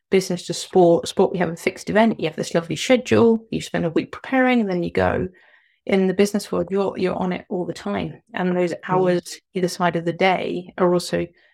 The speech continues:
Speaker 1: challenging that you sometimes are having to perform in other time zones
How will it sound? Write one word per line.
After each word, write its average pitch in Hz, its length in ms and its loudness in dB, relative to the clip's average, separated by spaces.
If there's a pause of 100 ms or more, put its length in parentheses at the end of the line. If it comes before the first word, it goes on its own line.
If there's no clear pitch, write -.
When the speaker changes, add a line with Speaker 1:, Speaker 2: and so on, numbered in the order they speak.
(120)
Speaker 1:
challenging 180 600 0
that 170 100 -2
you 180 260 -2
sometimes 185 380 -6
are 165 40 -10
having 180 260 -4
to - 120 -20
perform 175 400 -2
in 170 260 -4
other 180 200 -2
time 185 340 -4
zones - 400 -10